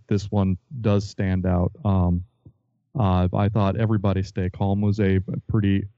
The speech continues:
great, uh, track in the way that they would, uh, they had a, a really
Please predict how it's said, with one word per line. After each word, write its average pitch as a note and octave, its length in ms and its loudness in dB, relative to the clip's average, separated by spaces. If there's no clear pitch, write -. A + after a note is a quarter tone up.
great, G2+ 400 0
uh, G2 240 2
track G2 380 0
in G#2+ 80 2
the G2 80 2
way G2 160 2
that G2 160 -4
they G2 120 2
would, G2 240 2
uh, F#2+ 260 2
they G#2+ 100 0
had G2+ 160 2
a, F#2+ 240 2
a G#2 80 2
really G2+ 400 2